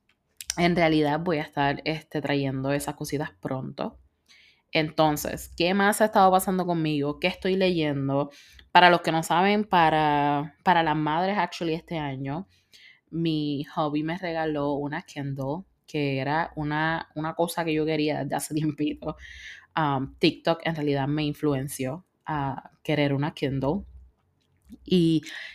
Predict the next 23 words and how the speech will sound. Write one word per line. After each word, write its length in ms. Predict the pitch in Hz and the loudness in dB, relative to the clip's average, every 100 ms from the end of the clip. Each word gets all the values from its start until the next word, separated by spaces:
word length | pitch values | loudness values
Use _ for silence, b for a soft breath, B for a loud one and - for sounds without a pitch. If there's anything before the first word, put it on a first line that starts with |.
| B | B
ever 260 | 180 175 214 | 6 8 6
since, 580 | - 269 269 285 - - _ _ _ 175 | 8 8 8 6 2 -8 _ _ _ -8
yo 320 | 156 160 160 | 0 2 4
he 40 | |
estado 840 | 190 - 190 180 185 185 180 185 - - - - - - _ _ _ - | 2 2 4 6 4 4 2 0 -8 -20 -20 -20 -20 -20 _ _ _ -8
más 500 | 160 160 156 175 - | -4 2 2 2 -2
que 220 | - - 165 | -4 -2 2
able 560 | 156 147 151 143 143 | 2 4 2 2 -2
de 200 | 143 151 | 0 0
leer 340 | 147 139 143 165 | 2 0 0 0
más 400 | 165 151 185 170 | 0 0 0 0
libros 560 | 156 160 170 170 - | 2 2 0 -2 -4
que 240 | - 147 143 | -2 -2 -2
jamás 440 | 143 139 139 143 | -2 -4 -4 -4
en 140 | 147 147 | -4 -4
mi 80 | |
vida. 340 | 139 - - - B B B B | -4 -8 -10 -16 B B B B
Y 80 | 170 | 2
a 60 | |
mí 80 | 165 | 4
me 80 | 185 | 4
encanta 460 | 220 220 240 208 160 | 2 4 4 4 4
leer, 440 | 160 185 175 | 4 2 0